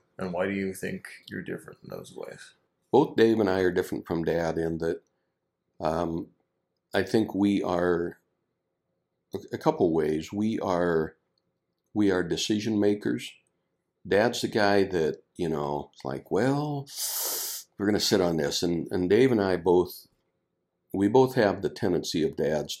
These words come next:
Speaker 2: to overanalyze everything and obsessively, you know, think, think, thinking of whatever this might have. But Dave and I are far more apt to pull the trigger, s-, especially when it comes to, "I'm going to sell that. Don't need it,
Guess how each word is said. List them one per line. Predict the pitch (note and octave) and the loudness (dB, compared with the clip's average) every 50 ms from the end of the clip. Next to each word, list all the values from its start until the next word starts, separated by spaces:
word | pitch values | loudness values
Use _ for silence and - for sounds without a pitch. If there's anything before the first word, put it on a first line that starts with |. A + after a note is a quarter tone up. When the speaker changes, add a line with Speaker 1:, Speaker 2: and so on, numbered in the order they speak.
| - | -4
Speaker 2:
to | - F#2+ D2+ D2 D2 - - _ _ _ _ _ _ _ - | -2 -2 -2 -2 -4 -6 -10 _ _ _ _ _ _ _ 2
overanalyze | - F#2+ F2+ F2 E2+ D2 D#2 E2+ F2+ F#2 F2+ E2+ F2 F2+ F#2 F#2 - | 2 2 4 4 0 0 0 -2 -2 0 0 0 0 0 -2 0 0
everything | G2 F#2 F2+ F#2+ F2+ F2+ - - G2+ F#2+ F#2+ F#2 F#2 F#2 F#2 - | 0 0 2 0 -2 -2 -2 -4 -2 -2 -2 -4 -4 -6 -6 -4
and | F2+ E2+ D#2 D#2 D2 | -4 -2 -2 -2 -4
obsessively, | D2+ D2+ D2 - - F#2 D2 D2 - - E2 D#2+ E2+ E2 E2+ E2 D#2+ D2+ D2 - _ _ _ _ _ _ _ - | -6 -6 -6 -2 0 0 0 0 0 -2 -2 -2 -2 -4 -2 -2 -2 -4 -6 -8 _ _ _ _ _ _ _ -8
you | - F2 | -4 -4
know, | D#2 D2 | -4 -4
think, | D2 - - F2+ E2+ - - | -4 -4 -2 -2 -2 -2 -2
think, | - - - - | -4 -2 -2 -2
thinking | G#2 F2 D#2 E2+ E2+ E2+ | -4 -4 -2 -2 -4 -4
of | E2 E2 | -4 -4
whatever | F2 F2 F2 F2 E2+ E2+ F2 F2 - - | -4 -2 -2 -2 -2 -2 -4 -4 -4 -4
this | G2+ F2+ E2 - | -4 -4 -4 -2
might | - F2+ E2 E2 | -2 0 0 0
have. | E2+ E2+ D#2+ - - _ - - _ _ _ _ | 0 -2 -2 -4 -8 _ -20 -20 _ _ _ _
But | - - - | -12 -6 0
Dave | A#2 B2+ C#3+ C3 | 2 4 4 4
and | B2 G#2 | 2 2
I | G2+ G2 | 2 2
are | F#2 E2+ | 2 0
far | E2 - F2+ E2 D#2 | 0 -2 -2 -2 0
more | D#2 D#2+ D#2 D2 D2+ | 0 -2 -2 -2 -4
apt | D2 C2+ - - - | -4 -6 -8 -10 -16
to | - | -14
pull | - - D#2 C#2 | -6 -4 -4 -4
the | C2 - | -4 -6
trigger, | - - C2 - - G1+ - - _ _ _ _ _ _ _ _ _ _ _ | -6 -6 -6 -6 -6 -10 -12 -14 _ _ _ _ _ _ _ _ _ _ _
s-, | - - - _ _ - | -18 -18 -18 _ _ -2
especially | F2 E2+ E2 - - - A2 - - - F#2+ F2 | -2 -2 -2 0 2 2 2 2 2 -2 0 0
when | F#2 F2+ | 0 0
it | D#2 - | -2 -2
comes | - - F2+ E2 E2 D#2 D2+ - | -4 -2 -2 -2 -2 -2 -4 -6
to, | - - D#2+ D#2 D2 C#2+ C#2+ - | -4 0 0 2 0 0 -4 -4
"I'm | - E2+ E2+ F2+ | -4 -4 -2 0
going | F2+ F#2 F2 E2 D#2+ | 2 2 0 0 -2
to | - - | -4 -6
sell | - - - - C#2+ B1 A#1+ A1+ | -6 -4 -2 0 0 0 0 -2
that. | G#1 G1+ - - - - _ _ _ _ _ _ _ _ _ _ _ - | -4 -6 -8 -10 -12 -14 _ _ _ _ _ _ _ _ _ _ _ -6
Don't | - C#2 - - | -6 -4 -4 -2
need | - G2 G#2+ A#2 A#2 | 0 2 2 4 4
it, | A#2+ A#2 - - - | 4 4 2 0 -8